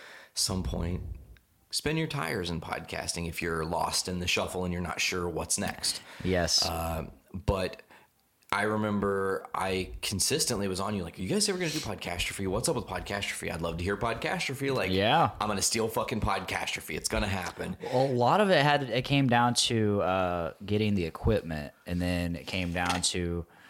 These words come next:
Speaker 2: uh, us. Then a-, after I got the equipment and all that, like, I started, I needed mics, and then that, so that's, I guess that goes into equipment. But, uh, I, it, it all boiled down to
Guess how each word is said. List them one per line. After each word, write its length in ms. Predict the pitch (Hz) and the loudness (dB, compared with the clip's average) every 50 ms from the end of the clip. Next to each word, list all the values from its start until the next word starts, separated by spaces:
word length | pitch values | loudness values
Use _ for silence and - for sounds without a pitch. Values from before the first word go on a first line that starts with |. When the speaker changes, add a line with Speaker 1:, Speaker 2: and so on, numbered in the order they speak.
| - - - - - - - | -20 -20 -20 -20 -20 -14 -6
Speaker 2:
uh, 40 | - | -2
us. 600 | 95 95 90 87 - - 92 92 85 - - - | 0 0 0 0 0 0 0 0 2 0 0 0
Then 300 | - 104 101 120 127 123 | -2 2 4 4 4 6
a-, 280 | 117 104 92 87 98 98 | 4 2 2 0 -2 0
after 300 | 95 107 110 - - 120 | 2 2 2 4 4 4
I 100 | 104 101 | 4 4
got 200 | 98 101 101 - | 2 0 0 0
the 80 | 95 87 | 0 -2
equipment 600 | 85 - - 120 113 101 107 101 98 95 92 - - | 0 4 4 4 4 4 2 0 0 -2 -4 -6 -6
and 560 | 92 90 92 87 87 85 82 82 82 - - _ _ _ _ _ - | -4 -2 0 0 0 -2 -2 -4 -6 -8 -10 _ _ _ _ _ -2
all 180 | 95 92 87 85 | 0 0 2 2
that, 240 | 85 82 80 80 | 2 0 0 0
like, 180 | 82 87 85 82 - | 0 -2 -2 -2 -2
I 200 | 82 82 80 80 | -2 -2 -2 -2
started, 440 | 78 - - - 82 82 82 80 78 - - _ _ _ _ _ _ - - - - | -2 -2 -2 -2 -2 -2 -4 -6 -8 -10 -18 _ _ _ _ _ _ -8 -6 -6 -2
I 40 | - | -2
needed 220 | 92 90 82 78 85 | -2 0 0 -2 0
mics, 400 | 95 107 98 - - - - - | 0 0 0 0 -2 -4 -6 -4
and 100 | 82 82 | -4 -6
then 200 | 80 78 78 80 | -6 -6 -8 -8
that, 120 | 80 - | -8 -6
so 100 | - 82 | -4 -2
that's, 180 | 82 82 80 - | -2 -2 0 -2
I 80 | 92 | 0
guess 140 | 87 82 - | 0 0 0
that 240 | - 82 85 - - | -2 -4 -6 -6 -6
goes 220 | - 82 82 78 | -4 -2 -2 -2
into 160 | 82 78 78 | -2 -2 -4
equipment. 380 | 85 82 - 90 85 85 87 - | -6 -4 -4 -4 -4 -4 -6 -6
But, 240 | - 98 95 - - - - - - - - - - - | -2 -2 -2 -2 -4 -8 -20 -20 -20 -20 -20 -20 -10 -2
uh, 400 | - 104 110 110 107 101 92 85 - - - _ _ - | 0 2 4 4 4 4 2 2 0 -4 -10 _ _ -4
I, 80 | - 104 | 0 0
it, 240 | 98 95 107 101 95 - | 2 4 2 2 2 0
it 80 | 113 107 | 2 4
all 140 | 104 101 | 4 4
boiled 320 | 92 101 101 98 95 92 87 | 2 2 2 2 2 2 0
down 240 | 95 92 90 92 87 | 0 0 0 0 0
to 460 | - - 98 90 85 82 82 80 - | -2 -2 0 -2 -2 -4 -6 -8 -12